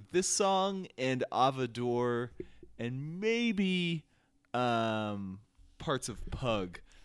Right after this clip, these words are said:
I feel like could actually use a little bit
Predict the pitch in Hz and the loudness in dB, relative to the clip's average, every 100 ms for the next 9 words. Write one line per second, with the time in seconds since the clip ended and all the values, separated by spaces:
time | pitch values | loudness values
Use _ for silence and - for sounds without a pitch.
0 | - 120 117 147 139 131 113 - - 196 | -12 -8 -6 0 2 2 0 -4 0 2
1 | 180 165 156 120 113 123 151 156 131 120 | 2 0 0 -2 0 0 0 -2 -4 -4
2 | 117 127 123 104 - 120 113 | -2 -2 -2 -4 -2 -2 -2